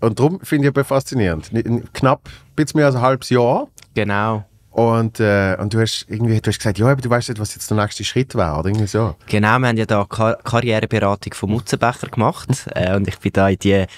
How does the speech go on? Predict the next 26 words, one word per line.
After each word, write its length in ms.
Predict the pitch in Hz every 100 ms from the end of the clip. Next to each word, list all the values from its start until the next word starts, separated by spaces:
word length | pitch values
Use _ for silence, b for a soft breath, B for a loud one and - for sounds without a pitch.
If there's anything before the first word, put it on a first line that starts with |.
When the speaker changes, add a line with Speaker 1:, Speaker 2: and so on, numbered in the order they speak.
| -
Speaker 2:
Session, 720 | - 101 - 104 117 135 107
äh, 240 | 113 120
gekommen, 360 | - 117 127 151
mit 140 | 123
dir 120 | 135 123
gratis 500 | 107 107 156 - -
sogar, 380 | 185 151 165
das 180 | 165 92
war 60 | -
ein 240 | - 120
super 160 | - 117
Deal 320 | 107 110 123
gewesen, 300 | - - 170
du 80 | 117
hast 80 | 104
Speaker 1:
Mega. 180 | 143 294
Speaker 2:
mich 60 |
da 200 | 113 101
beraten. 580 | 95 104 95 117 - 175 - B B
Speaker 1:
<laughs> 300 | B B - -
Speaker 2:
Und, 360 | 127 120 113
äh, 280 | 117 110 107
deine 240 | - 117
Beratung 480 | 110 104 104 127 135 -
hat, 260 | 113 107 -
äh, 260 | 104 104